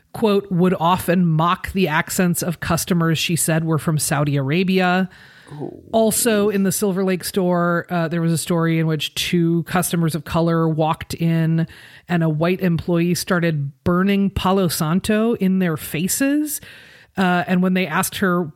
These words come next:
Speaker 1: why she was doing that, she said she, quote, "didn't like their vibes."
Speaker 2: Yeah.
Speaker 1: Both of those instances from the Silver Lake store were reported, but because Moon Juice doesn't have H R,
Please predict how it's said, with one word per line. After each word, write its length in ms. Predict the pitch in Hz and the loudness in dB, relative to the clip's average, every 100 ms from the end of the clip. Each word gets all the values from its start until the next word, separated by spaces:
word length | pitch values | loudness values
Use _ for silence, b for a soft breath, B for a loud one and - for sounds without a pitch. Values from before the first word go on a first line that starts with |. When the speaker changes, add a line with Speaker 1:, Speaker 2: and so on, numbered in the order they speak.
| - | -4
Speaker 1:
why 220 | 180 175 | 0 0
she 160 | 175 190 | 0 0
was 120 | 170 | 0
doing 260 | 170 170 170 | 2 2 0
that, 240 | 185 185 | 0 -2
she 160 | - 180 | -2 -2
said 260 | - 170 | -2 -2
she, 200 | 151 180 | -2 -4
quote, 420 | 156 185 175 156 - | -2 0 0 -2 -4
"didn't 300 | 165 185 156 | -2 -2 -2
like 240 | 170 - | -4 -2
their 160 | 175 156 | -2 0
vibes." 760 | 139 127 160 226 226 247 - | -2 -2 0 -2 -2 -6 -2
Speaker 2:
Yeah. 480 | 139 131 127 127 131 | 4 4 4 2 0
Speaker 1:
Both 340 | 233 233 277 - | 0 0 0 0
of 260 | 247 214 | 0 0
those 380 | 196 208 202 185 | 2 2 2 0
instances 920 | 180 208 - 214 185 196 185 175 - | -2 -2 0 -2 0 0 2 0 -4
from 260 | - 208 190 | -4 -2 0
the 60 | 180 | 0
Silver 300 | 202 175 180 | 0 0 0
Lake 200 | 175 - | -2 -2
store 260 | 190 165 | -2 0
were 220 | 156 160 | 0 -2
reported, 800 | 151 147 - - 285 202 170 165 B B B B B | -2 -4 -4 -2 0 2 0 0 B B B B B
but 160 | 220 - | -2 0
because 720 | 214 - - 240 254 277 220 | 0 -2 0 2 2 2 2
Moon 300 | 226 254 302 | 2 2 0
Juice 340 | 214 180 170 - | 0 0 0 -2
doesn't 380 | - 196 208 | -2 0 0
have 440 | 175 202 202 190 180 - | -2 0 0 -2 -8 -2
H 280 | 202 196 - | 0 0 0
R, 480 | 254 180 143 151 | 0 0 0 -2